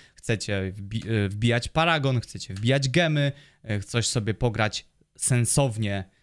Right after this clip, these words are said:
e, z innymi graczami, no to tak jak już mówiłem, musicie obadać po prostu metę, kogo się gra.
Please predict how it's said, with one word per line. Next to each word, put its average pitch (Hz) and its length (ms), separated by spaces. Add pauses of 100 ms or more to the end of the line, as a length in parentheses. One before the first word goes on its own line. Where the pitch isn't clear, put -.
(300)
e, 101 300
z 98 140
innymi 160 320
graczami, 127 680
no 131 140
to 135 120
tak 117 200
jak 107 100
już - 120
mówiłem, 107 420
musicie 104 480 (1000)
obadać 120 440
po - 100
prostu 110 420
metę, 104 480 (340)
kogo 131 280
się 113 200
gra. 104 280